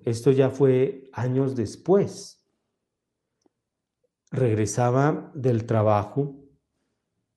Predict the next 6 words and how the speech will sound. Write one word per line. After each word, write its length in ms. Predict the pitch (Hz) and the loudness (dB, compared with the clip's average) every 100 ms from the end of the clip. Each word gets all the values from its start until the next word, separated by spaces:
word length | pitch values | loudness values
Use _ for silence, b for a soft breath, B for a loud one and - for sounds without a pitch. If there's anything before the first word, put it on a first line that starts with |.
| _ _ _ _ _ - | _ _ _ _ _ -10
salía 360 | - 98 104 | -6 -2 0
del 140 | 117 117 | 0 0
trabajo, 720 | 123 101 98 95 127 127 - - | 0 2 0 0 -2 -2 -6 -8
es 100 | 92 | -4
decir, 440 | 101 - 110 101 | -4 0 0 0
tipo, 640 | 117 113 113 107 104 - | -2 0 2 2 0 -4